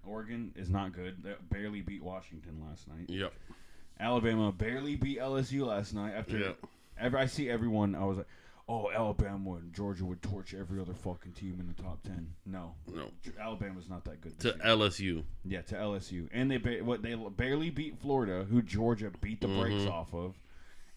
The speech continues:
Speaker 1: And, uh, they played, like, two juco schools at the beginning of the season, so Alabama ain't, ain't all that shit right now. So.
Speaker 2: Okay.
Speaker 1: And then it was Ohio State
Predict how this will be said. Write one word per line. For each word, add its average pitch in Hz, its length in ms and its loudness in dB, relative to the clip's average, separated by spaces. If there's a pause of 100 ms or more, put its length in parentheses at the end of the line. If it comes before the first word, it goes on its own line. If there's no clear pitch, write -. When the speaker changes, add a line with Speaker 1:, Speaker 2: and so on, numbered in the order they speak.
Speaker 1:
And, 113 560 2 (320)
uh, 101 520 2 (560)
they 120 120 4
played, 123 300 -2
like, 104 180 0
two 127 200 4
juco 113 420 0
schools 98 360 -4
at 95 80 -4
the 85 60 -8
beginning 92 320 -4
of 90 80 -4
the 87 60 -4
season, 92 420 -6
so 90 300 -2 (160)
Alabama 107 480 2
ain't, 92 160 -4 (160)
ain't 95 180 -2
all 82 140 -4
that 78 200 -10
shit 67 280 -12
right 69 160 -12
now. 78 180 -10 (160)
So. - 140 -12 (340)
Speaker 2:
Okay. 80 280 -2 (1000)
Speaker 1:
And 110 100 2
then 107 80 4
it 104 80 2
was 101 420 2
Ohio 104 360 0
State 110 420 0